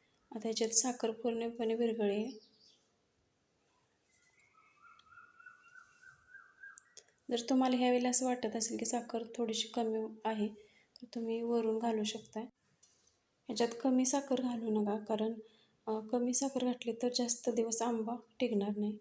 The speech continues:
आता ह्याच्यात आणि मी थोडीशी अर्धी वाटी साखर घातलेली आहे, म्हणजे पूर्ण गच्च दोन वाट्या भरून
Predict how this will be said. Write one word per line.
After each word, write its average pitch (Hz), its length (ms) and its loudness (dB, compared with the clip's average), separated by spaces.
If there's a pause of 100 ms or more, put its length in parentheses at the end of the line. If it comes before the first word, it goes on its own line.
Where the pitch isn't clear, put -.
(760)
आता 226 160 -4
ह्याच्यात 233 320 -4
आणि 240 180 2
मी 240 220 2
थोडीशी 240 420 0 (1500)
अर्धी 226 320 2
वाटी 240 260 0
साखर 233 320 -2
घातलेली 214 360 2
आहे, 214 100 2
म्हणजे 226 220 -2
पूर्ण 247 520 2
गच्च 247 260 -2 (200)
दोन 233 240 2
वाट्या 233 320 0
भरून 226 280 -2